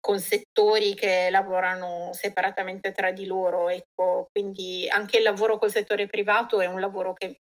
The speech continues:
ci sta dando grandi soddisfazioni, perché al di là dei progetti che vengono finanziati,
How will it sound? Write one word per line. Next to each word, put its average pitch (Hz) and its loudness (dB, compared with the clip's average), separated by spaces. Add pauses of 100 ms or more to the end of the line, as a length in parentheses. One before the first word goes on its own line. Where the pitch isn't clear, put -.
ci - -12
sta 226 2
dando 190 -2
grandi 190 -4
soddisfazioni, 202 -4
perché 185 -6 (380)
al 196 -4
di 202 0
là 208 6
dei 202 0
progetti 190 -6
che 190 -8
vengono 180 -8
finanziati, 185 -2